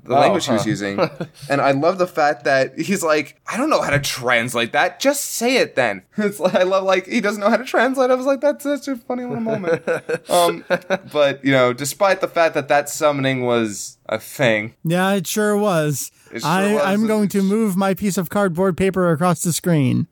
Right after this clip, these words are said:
Speaker 1: Yeah. Um, <laughs> you know, there have been summonings of monsters from Yu-Gi-Oh! that were better animated than that. But, you know, besides that, I loved that wish, and I'm super glad that that was the thing. I'm wondering if it's gonna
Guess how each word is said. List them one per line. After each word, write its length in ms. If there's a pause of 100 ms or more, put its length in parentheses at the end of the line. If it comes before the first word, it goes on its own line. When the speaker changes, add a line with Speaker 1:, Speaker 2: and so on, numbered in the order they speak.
Speaker 1:
Yeah. 640 (380)
Um, 520 (260)
<laughs> 300
you 80
know, 180
there 200
have 140
been 200
summonings 560
of 160
monsters 460
from 160
Yu-Gi-Oh! 560
that 140
were 100
better 280
animated 460
than 260
that. 440 (520)
But, 320
you 100
know, 200
besides 520
that, 460
I 180
loved 500
that 300
wish, 380
and 120
I'm 180
super 300
glad 400
that 140
that 140
was 160
the 60
thing. 240
I'm 160
wondering 480
if 80
it's 140
gonna 420